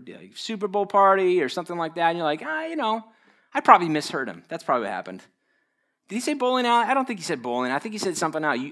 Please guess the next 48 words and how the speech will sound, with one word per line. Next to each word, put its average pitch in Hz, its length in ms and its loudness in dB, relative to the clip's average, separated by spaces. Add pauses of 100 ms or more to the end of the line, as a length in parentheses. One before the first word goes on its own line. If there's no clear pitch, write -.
(120)
you 143 420 -10
give 160 260 -2
me 170 140 -4
the 151 120 -4
benefit 147 520 -4
of 127 80 -8
the 123 80 -10
doubt 131 480 0 (480)
in 117 120 -8
that 113 200 -8
way. 151 260 -4
And 139 120 -8
then 170 140 -8
there's 214 160 -4
some 156 260 -8
of 190 160 -8
you - 140 -20 (1160)
who 170 180 -2
have 139 160 -12
been 147 160 -4
coming 180 340 -4
to 170 40 -6
this 147 160 -6
church. 160 360 -6
You 151 140 -10
helped 190 220 -4
us 139 160 -8
launch 127 440 -4
this 120 200 -8
thing. 92 280 -14
You 139 120 -12
drove 175 320 -2
trailers 156 600 -4
to 131 80 -8
Southridge 135 540 -4
High 135 300 0
when 113 120 -8
we 107 80 -8
first 117 280 -10
started 120 300 -2
in 101 160 -12
there. 85 120 -16
You 113 260 -12
watched 139 400 -4
kids, 143 240 -6
you, 120 200 -10
you 135 120 -10
know, 120 120 -8